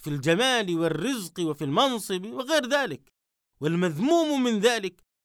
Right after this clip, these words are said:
هو ما يدفع صاحبه إلى كثرة مراقبة الناس وإلى الحسد وإلى القعود عن العمل واليأس والقنوط وإلى اضطراب النفس وعدم الرضا بما قسم الله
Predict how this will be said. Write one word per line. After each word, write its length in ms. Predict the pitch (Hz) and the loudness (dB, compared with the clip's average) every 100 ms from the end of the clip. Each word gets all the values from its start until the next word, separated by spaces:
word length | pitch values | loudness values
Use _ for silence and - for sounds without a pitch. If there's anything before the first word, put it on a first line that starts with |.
| _ - | _ -4
هو 120 | 277 | -2
ما 140 | 277 240 | 0 2
يدفع 420 | 247 233 226 190 | 0 0 -2 -2
صاحبه 1000 | 190 214 190 180 - - 277 233 208 214 | -2 -2 0 -4 -8 -6 -2 -2 -2 -4
إلى 220 | 202 196 | -2 -2
كثرة 560 | - 247 - 196 175 160 | 0 -4 -2 -6 -4 -6
مراقبة 680 | 156 156 147 240 190 165 - | -4 -4 -4 -4 -4 -6 -6
الناس 540 | 135 135 220 180 - - _ - | -6 -2 -2 -2 -8 -20 _ -10
وإلى 240 | 311 208 | -8 -8
الحسد 560 | 170 - 233 - 180 113 _ _ _ _ - | -6 -6 -4 -2 -4 -6 _ _ _ _ -6
وإلى 200 | 117 123 | -2 0
القعود 540 | 202 - 196 247 190 | -2 -4 -2 -2 0
عن 220 | 170 175 175 | 0 0 0
العمل 640 | 147 120 220 214 175 147 | -2 0 0 0 -2 -2
واليأس 640 | 143 139 214 233 - - | -4 0 0 0 -6 -12
والقنوط 680 | 131 120 - 147 254 277 - _ _ _ _ | -12 -12 -4 0 2 2 -2 _ _ _ _
وإلى 240 | 180 208 214 | -4 2 2
اضطراب 760 | 214 _ - 190 247 262 196 | 0 _ -2 2 4 4 2
النفس 520 | 185 170 202 233 - | -2 -2 -2 -4 -6
وعدم 500 | 185 165 143 165 156 | -4 -2 -2 -2 -2
الرضا 680 | 156 147 196 285 220 170 143 | -2 -4 -6 -4 0 0 -2
بما 300 | 135 139 143 | -4 -4 -4
قسم 380 | - 185 170 160 | -6 -6 -4 -4
الله 520 | 147 185 269 226 143 | -2 4 6 6 0